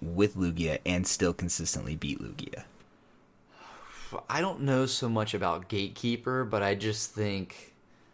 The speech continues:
Speaker 2: right pilot, right deck, right time, right matchups, and I think,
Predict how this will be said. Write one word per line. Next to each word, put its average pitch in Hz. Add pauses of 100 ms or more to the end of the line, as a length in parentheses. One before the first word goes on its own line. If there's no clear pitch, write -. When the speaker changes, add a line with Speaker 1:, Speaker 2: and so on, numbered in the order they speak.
(260)
Speaker 2:
right 110 (720)
pilot, 113
right 107 (420)
deck, 107 (100)
right 104 (140)
time, 104
right 101
matchups, 98
and 101
I 95
think, 120